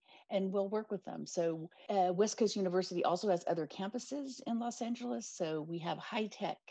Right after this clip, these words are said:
uh, simulation in our other Los Angeles area.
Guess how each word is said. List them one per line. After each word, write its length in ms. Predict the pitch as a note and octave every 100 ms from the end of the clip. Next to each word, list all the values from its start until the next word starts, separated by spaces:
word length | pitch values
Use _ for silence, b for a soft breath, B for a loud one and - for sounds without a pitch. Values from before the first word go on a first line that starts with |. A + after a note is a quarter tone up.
| -
uh, 120 | - D#3
simulation 880 | - E3+ D#3+ D#3 D3+ - D#3 D3+ - B B B _
in 200 | F3 E3 -
our 400 | D3+ D3+ D3 - -
other 220 | G3 G3
Los 220 | F#3 F3 E3+
Angeles 400 | E3+ E3+ E3 -
area. 480 | E3 D#3+ D#3+ D#3